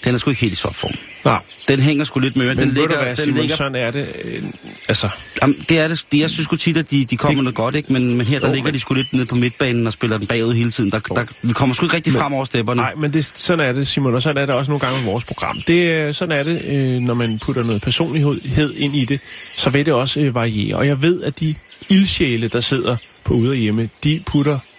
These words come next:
Speaker 2: simpelthen så meget, øh, ild i det der magasin.
Speaker 1: Mm.
Speaker 2: Og det vil variere, Simon, fordi at nogle gange, så sker der altså ikke så meget ude i samfundet. Og så må man, øh, tilbage i arkivet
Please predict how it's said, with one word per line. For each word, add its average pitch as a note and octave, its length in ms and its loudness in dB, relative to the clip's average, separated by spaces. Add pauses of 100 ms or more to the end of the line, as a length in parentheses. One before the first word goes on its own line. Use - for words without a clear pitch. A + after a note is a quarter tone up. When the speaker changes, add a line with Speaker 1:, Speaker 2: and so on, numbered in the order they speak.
(100)
Speaker 2:
simpelthen - 400 0
så B2 120 0
meget, A2+ 380 2
øh, G#2+ 260 -2
ild D#3+ 240 0 (240)
i B2 60 2
det A#2+ 160 2
der A2 200 0 (140)
magasin. A2+ 600 0 (220)
Speaker 1:
Mm. G2+ 240 4 (240)
Speaker 2:
Og B2+ 120 0
det D3+ 80 2
vil D#3+ 100 2
variere, D3 440 -2
Simon, B2+ 340 -2
fordi C3+ 340 -4
at B2+ 60 0
nogle D3 160 2
gange, B2 260 -2
så D3 120 -2
sker - 300 -2
der C#3 100 0
altså A#2 160 -4
ikke A2 120 -2
så B2+ 60 0
meget A#2+ 220 2
ude B2+ 100 2
i B2+ 40 0
samfundet. A2 520 -2
Og B2+ 80 2
så D#3+ 120 2
må E3 180 2
man, D#3+ 240 0
øh, B2+ 340 0
tilbage B2+ 440 0
i D#3 180 0
arkivet E3 500 0